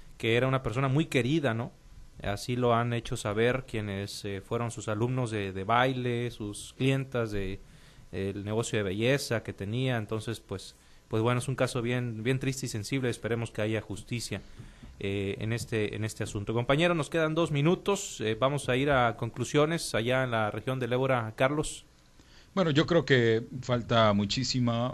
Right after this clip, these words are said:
Speaker 2: falta que, pues, haya mayor promoción de las libertades en, y sobre todo en este tema de que la, cualquier persona es libre de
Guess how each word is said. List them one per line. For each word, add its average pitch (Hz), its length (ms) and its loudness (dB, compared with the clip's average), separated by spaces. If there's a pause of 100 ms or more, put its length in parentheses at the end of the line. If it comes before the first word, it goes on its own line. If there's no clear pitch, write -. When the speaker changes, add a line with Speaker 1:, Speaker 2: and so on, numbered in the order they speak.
(120)
Speaker 2:
falta 104 640 4 (420)
que, 98 680 4 (100)
pues, 101 240 2
haya 104 500 6 (180)
mayor 101 440 2
promoción 110 720 4
de 110 100 4
las 90 220 0
libertades 95 920 0
en, 90 200 -4
y 85 200 -4
sobre 90 280 -2
todo 101 200 2
en 98 60 2
este 95 220 -2
tema 95 420 0 (460)
de 95 160 2
que 90 340 0
la, 90 500 2
cualquier 101 380 0
persona 104 400 2
es 98 180 2
libre 101 460 2
de 87 560 -2